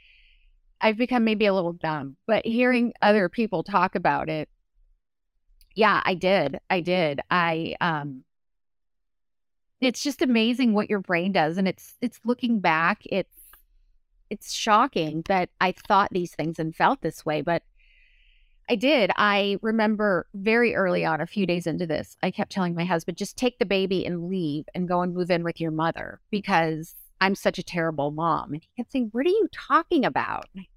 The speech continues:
"Just leave. Just, I'm an awful mom. Just go. Just forget about me." Because I was truly convinced I was just this horrible mother. I thought that my son was, you know,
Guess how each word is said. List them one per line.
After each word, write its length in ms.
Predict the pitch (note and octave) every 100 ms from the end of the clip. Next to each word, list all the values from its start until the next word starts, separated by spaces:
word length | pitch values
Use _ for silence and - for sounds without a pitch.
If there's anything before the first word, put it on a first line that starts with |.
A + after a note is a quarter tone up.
| -
"Just 180 | C4+ G#3
leave. 400 | G3 F#3+ D3 A#2
Just, 220 | F#3 -
I'm 140 | F3+
an 100 | E3+ -
awful 440 | G#3+ G#3 - A#3 G3+
mom. 440 | F3 F3 E3 E3
Just 220 | F#3+ -
go. 360 | A3 F3+ F3 E3+
Just 280 | E3 - - _ _ _ _
forget 300 | A#3+ F#3+ F#3+
about 380 | F#3 E3 E3 -
me." 320 | D#3+ - - _ _ _ _ _ _ _ -
Because 200 | C4+ C#4
I 60 | C#4+
was 160 | C4
truly 320 | - C#4 B3+
convinced 500 | A#3 A3 G3 D#3 - C3
I 100 | E3
was 100 | -
just 220 | E3+ -
this 120 | D#3 -
horrible 360 | A#3 A#3+ A3 G3
mother. 360 | F3 D#3+ - -
I 120 | E3
thought 260 | - D#3+ -
that 160 | B2
my 200 | E3 D#3+
son 640 | D#3+ - - F3 E3+ E3+ -
was, 480 | F3 D#3+ - - -
you 140 | G3
know, 240 | E3+ -